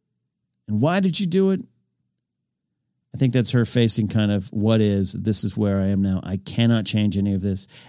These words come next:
This is the hard truth, truth, and this is where I am. I think it's a, I think it's a, Michelle Farley's just amazing. And, and any, any of those scenes, and, and we go to season two, we have a lot of scenes with,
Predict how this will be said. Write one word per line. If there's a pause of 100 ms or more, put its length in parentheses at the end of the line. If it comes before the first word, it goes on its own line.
This
is
the
hard
truth, (300)
truth,
and
this
is
where
I
am. (360)
I
think
it's
a,
I
think
it's
a, (840)
Michelle
Farley's
just
amazing. (380)
And,
and
any,
any
of
those
scenes,
and,
and
we
go
to
season
two,
we
have
a
lot
of
scenes
with,